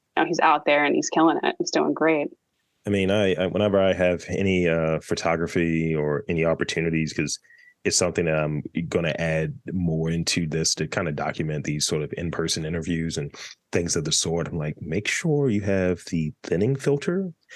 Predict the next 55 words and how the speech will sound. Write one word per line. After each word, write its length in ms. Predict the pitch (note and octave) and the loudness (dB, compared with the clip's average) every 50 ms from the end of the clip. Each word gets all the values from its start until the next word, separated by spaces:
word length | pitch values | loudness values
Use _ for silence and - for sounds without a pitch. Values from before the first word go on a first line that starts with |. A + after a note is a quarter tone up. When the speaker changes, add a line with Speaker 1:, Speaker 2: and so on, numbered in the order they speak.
| - - - - _ _ _ | -18 -18 -18 -20 _ _ _
Speaker 2:
uh, 260 | - E2 E2+ E2+ E2 | 0 0 2 2 2
make 180 | E2 E2 F2 - | 2 0 0 0
sure 160 | - - A2 | 0 0 2
you 80 | G2+ G#2 | 2 2
have 160 | G2 G#2 F2 | 2 0 0
the 60 | - - | 0 -4
hair 240 | - - D3 G#3 - | -2 0 0 0 0
filter." 520 | - - - - E2+ - - - F2 G#2+ | 0 0 0 -2 -2 -6 -6 -4 -4 -6
So 180 | A2 - - D#2 | -6 -2 -2 -2
I 60 | D2+ | 0
can, 180 | D2+ E2+ D#2+ E2 | 0 0 0 0
like, 200 | D#2+ D2+ D#2 - - | 0 0 -2 -4 -4
I 40 | D2 | -4
have 140 | D2 - - | -4 2 2
hair. 320 | - D#3+ C3 F#2 E2 F2 - - - - - - - | 4 4 4 2 0 -2 -4 -8 -14 -12 -12 -8 -2
I 40 | - | 2
was 80 | B2 D3 | 4 4
like, 80 | D3+ | 4
"Whatever 360 | A#2 A#2+ C3+ F#3 G#3+ G#3+ G#3+ G3 | 4 6 6 6 8 8 8 8
it's 140 | F#3 - | 6 6
needed 360 | C#3+ C3 C3+ C#3+ B2+ A#2 A2 - | 4 4 6 6 4 4 2 2
to 80 | - A#2+ | 2 4
make 180 | A2+ G#2+ G2+ | 4 2 4
me 140 | G#2 A#2 B2 | 4 4 4
look 180 | A#2+ A#2 A2+ A2+ | 6 4 4 2
my 160 | A2+ G2+ F#2+ | 0 0 2
best, 240 | F#2 A#2+ C#3+ C#3+ - | 4 4 4 4 4
that's 140 | G#3 A#3+ | 2 2
the 80 | - A3+ | 2 0
purpose, 400 | - D#4 E4 D#4 - F3+ D3+ C#3 | 2 2 2 4 4 2 4 4
right? 200 | G3 A3 B3+ D#4+ | 2 2 2 2
Make, 200 | C#4+ C#4+ D4+ D#4+ - | 0 -2 -6 -2 -2
make 160 | C4 D4+ D4 | -2 -2 2
me 100 | C#4 C#4 | 2 4
look 160 | C4 G3+ C#3 G#2+ | 4 4 4 2
my 100 | G2 F2 | 2 2
best. 160 | - - - | 2 4 4
Everyone 300 | F3 G3+ G#3+ F3+ D#3+ B2+ | 4 2 4 4 4 4
else, 200 | A2 G#2 G#2+ - | 4 4 2 0
no, 200 | - D2+ C#2+ - - | -2 -4 -4 -4 -2
they 60 | G#2+ | 0
don't, 120 | A#2 - - | 0 0 2
they 40 | |
don't 120 | B2 A#2 G#2 | 0 0 2
care 100 | - D#2+ | 0 -2
about 180 | - - - | -2 -4 -6
them. 180 | - - - - - | -8 -10 -10 -10 -12
I 20 | - | 0
care 120 | - F#3+ | 0 4
about 140 | F3 D#3+ - | 4 4 4
myself. 260 | A#2+ - - - - - | 2 0 0 -4 -2 2
I 120 | A#2 F3 | 6 6
need 120 | - C3 - | 8 8 8
to 60 | G#3 | 6
look 120 | D4+ C#4 | 4 4